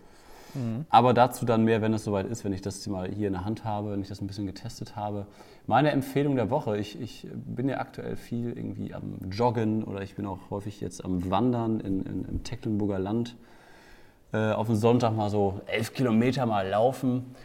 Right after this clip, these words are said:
Speaker 2: Und dabei kann man zum Beispiel auch ganz gut Hörbücher, Hörbücher hören. Und, ähm, ich hab mir, oder mir wurde von meiner lieben Kollegin Fabi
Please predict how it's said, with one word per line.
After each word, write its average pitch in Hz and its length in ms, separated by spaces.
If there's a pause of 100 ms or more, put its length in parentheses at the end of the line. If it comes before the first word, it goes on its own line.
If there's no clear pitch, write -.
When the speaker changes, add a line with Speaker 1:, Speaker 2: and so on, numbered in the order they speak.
(180)
Speaker 2:
Und 113 120
dabei 127 180
kann 147 240
man 208 160
zum 151 180
Beispiel 143 340
auch 147 140
ganz 135 220
gut 131 260
Hörbücher, 107 800 (120)
Hörbücher 117 680
hören. 104 680 (520)
Und, 104 520
ähm, 98 400
ich 107 120
hab 120 140
mir, 110 280 (100)
oder 107 140
mir 104 200
wurde 117 260
von 110 160
meiner 104 180
lieben 113 180
Kollegin 104 400
Fabi 110 540